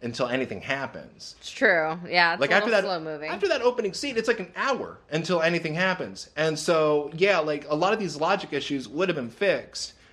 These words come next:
Speaker 1: in a tighter movie. Like, shave off thirty minutes. This is a two-hour movie. Like, why is this two hours? So that's, that, that's a problem. Would you recommend this as a, a date night movie?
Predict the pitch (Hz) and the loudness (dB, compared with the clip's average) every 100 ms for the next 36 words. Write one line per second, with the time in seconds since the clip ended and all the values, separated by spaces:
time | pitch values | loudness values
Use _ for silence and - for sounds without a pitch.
0 | _ 139 143 - 151 135 117 123 143 104 | _ -2 -2 -2 2 2 2 4 2 2
1 | 69 - _ _ - 135 - 254 208 139 | -6 -14 _ _ -4 0 2 6 6 6
2 | - - 190 135 165 - 311 - - - | -4 -2 0 0 -2 -4 -10 -8 -10 -6
3 | 165 156 139 190 247 135 180 247 180 170 | -2 0 0 -2 -2 -6 -2 0 0 -6
4 | - 175 175 220 82 - - - - - | -2 0 0 -4 -6 -10 -18 -20 -20 -20
5 | - _ - - 180 180 196 185 190 156 | -20 _ -16 0 4 6 4 0 -8 -4
6 | 196 196 208 214 170 143 123 90 76 - | -2 -2 -2 -2 -2 -2 -2 -2 -6 -16
7 | 131 _ _ _ _ _ 135 151 151 156 | -20 _ _ _ _ _ -2 -2 0 0
8 | 151 143 143 135 113 131 127 120 117 120 | 0 -2 -2 -4 -4 -2 2 2 0 -2
9 | 123 127 135 139 147 147 | -4 -6 -8 -8 -8 -10